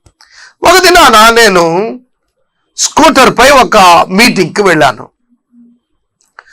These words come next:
మీటింగ్కి వెళ్ళాను. అక్కడి నుంచి రాత్రి ఒంటి గంటకు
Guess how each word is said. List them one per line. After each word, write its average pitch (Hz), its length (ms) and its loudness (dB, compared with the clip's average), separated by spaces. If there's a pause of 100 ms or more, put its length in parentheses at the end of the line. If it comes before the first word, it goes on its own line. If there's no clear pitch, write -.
(240)
మీటింగ్కి 311 440 0
వెళ్ళాను. 233 340 2
అక్కడి 233 400 0
నుంచి 214 320 0
రాత్రి 208 360 0
ఒంటి 196 240 0
గంటకు 196 560 -2